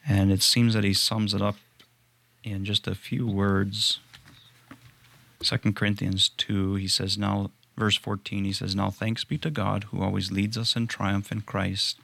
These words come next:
and through us diffuses the fragrance of his knowledge in every place.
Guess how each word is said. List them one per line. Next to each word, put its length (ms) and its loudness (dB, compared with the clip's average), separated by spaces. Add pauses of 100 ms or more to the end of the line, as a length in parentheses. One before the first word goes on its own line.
(480)
and 220 -2
through 260 0
us 240 2
diffuses 880 -2
the 120 -8
fragrance 680 -4
of 140 -8
his 180 -4
knowledge 480 -2
in 80 -2
every 200 -2
place. 500 -6